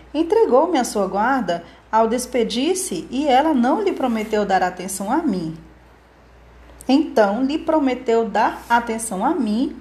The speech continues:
como a uma criança. Além disso, pela análise da paciente, notamos que com a exigência de que não a percam de vista, ela mesma pôs-se de volta na infância. "Ela perdeu a criança",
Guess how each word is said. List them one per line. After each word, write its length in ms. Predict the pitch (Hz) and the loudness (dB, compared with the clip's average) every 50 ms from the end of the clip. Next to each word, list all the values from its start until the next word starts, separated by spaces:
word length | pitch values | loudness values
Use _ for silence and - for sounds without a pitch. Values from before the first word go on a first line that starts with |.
| - | -6
como 420 | - 214 202 196 208 233 285 330 - - | -2 0 0 0 2 0 0 -2 -2 -2
a 140 | - 208 202 | 0 0 0
uma 280 | 190 190 190 190 202 | 0 0 -2 -2 -2
criança. 680 | 202 - 277 294 349 370 - - - - - - - - - - - - - - - - - - - - - - - - - - - - - - - - - - - - - - - - | -4 -4 -4 -2 -2 -2 -2 -4 -6 -10 -10 -12 -14 -16 -20 -20 -20 -20 -20 -20 -20 -20 -20 -20 -20 -20 -20 -20 -20 -20 -20 -20 -20 -20 -20 -20 -20 -20 -20 -20 -20 -20 -20 -20 -8 2
Além 340 | - 254 247 240 214 185 175 | 4 6 6 6 4 -2 -4
disso, 500 | 175 - 208 233 233 214 - - 190 180 - - - - - - | -6 -4 -4 -4 -4 -4 -6 -8 -10 -10 -12 -16 -20 -10 -2 2
pela 180 | 269 269 285 | 2 4 4
análise 460 | 294 285 311 339 339 339 302 - 226 196 | 4 4 4 2 2 0 -2 -2 0 0
da 100 | 202 196 | 0 0
paciente, 760 | 202 - 180 185 - - 185 185 202 208 214 208 - - | 0 0 -2 -2 -4 -6 -6 -4 -4 -4 -4 -4 -4 -4
notamos 440 | 190 202 208 208 220 262 269 269 262 | -2 -2 0 2 2 2 2 2 0
que 120 | - 262 262 | -2 -6 -6
com 140 | - - | -4 -4
a 100 | 392 403 | -2 -2
exigência 540 | 359 254 220 233 208 185 208 208 202 - 208 | 0 0 0 0 0 0 0 -2 -2 0 -2
de 140 | 185 185 196 | -2 -2 0
que 120 | - 226 | 0 2
não 460 | 208 208 208 202 208 226 240 254 262 240 | 2 4 4 4 4 4 4 4 4 2
a 80 | 208 | 2
percam 400 | 202 202 - 202 202 202 196 190 | 0 0 -2 -2 -2 -2 -4 -6
de 140 | 185 190 185 | -6 -6 -8
vista, 480 | 190 226 247 262 262 - - 170 160 - - - - - - - - | -8 -6 -6 -4 -4 -4 -6 -6 -8 -8 -12 -20 -20 -20 -18 -6 0
ela 220 | - - 285 269 | 2 4 4 4
mesma 380 | 226 202 190 185 196 196 247 262 | 4 4 2 0 0 0 -2 -6
pôs-se 420 | - - 190 180 185 - - 240 | -6 -4 -4 -4 -4 -4 -6 -6
de 140 | 220 - 285 | -6 -6 -4
volta 360 | 254 220 185 185 196 196 226 | -2 0 0 0 0 0 0
na 200 | 233 233 208 180 | 0 0 0 0
infância. 580 | 202 233 - - 311 240 190 185 - - 185 190 - - - - - - - - - - - - - - - - - - - | -2 -2 -2 -2 -2 0 -2 -2 -4 -8 -8 -10 -12 -14 -18 -20 -20 -20 -20 -20 -20 -20 -20 -20 -20 -20 -20 -20 -20 -10 -2
"Ela 300 | - 240 247 269 294 285 | 2 2 4 4 2 0
perdeu 380 | 233 - 196 202 196 196 190 190 | -2 -4 -4 -4 -2 0 0 0
a 60 | 185 185 | 0 -2
criança", 600 | 196 208 214 202 185 165 147 156 - - 190 | -2 -4 -2 -2 -2 -2 -4 -6 -8 -10 -12